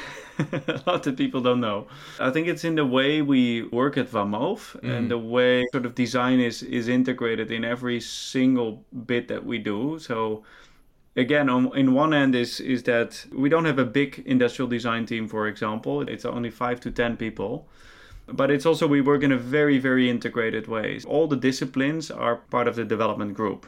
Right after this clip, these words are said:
Speaker 1: So, for example, software development, electronic development, mechanical engineering, also experienced designers, but also even, like, the backend developers for the databases, et cetera. Like, everything is part of the design group.
Speaker 2: Mm.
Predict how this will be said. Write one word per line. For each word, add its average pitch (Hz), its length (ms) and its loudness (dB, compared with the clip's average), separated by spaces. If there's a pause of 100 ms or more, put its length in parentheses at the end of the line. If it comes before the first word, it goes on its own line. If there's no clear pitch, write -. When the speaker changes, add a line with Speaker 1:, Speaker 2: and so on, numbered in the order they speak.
(140)
Speaker 1:
So, 107 520 -2 (280)
for 117 140 0
example, 117 340 -2
software 135 360 0
development, 110 680 -2
electronic 110 420 -4
development, 104 600 -4
mechanical 110 460 -6
engineering, 101 800 -6 (240)
also 107 220 -2
experienced 127 580 2
designers, 107 720 -2
but 110 100 -4
also 123 280 0
even, 120 300 -2
like, 107 200 -4
the 110 80 -4
backend 117 360 -2
developers 104 520 -4
for - 180 -8
the 107 80 -4
databases, 107 640 -2
et 101 120 -10
cetera. 104 260 -8
Like, 104 280 -8
everything 139 640 2
is 120 320 -2
part 139 220 4
of 127 80 -2
the 120 120 0
design 113 420 -4
group. 135 280 -2 (320)
Speaker 2:
Mm. 120 340 -6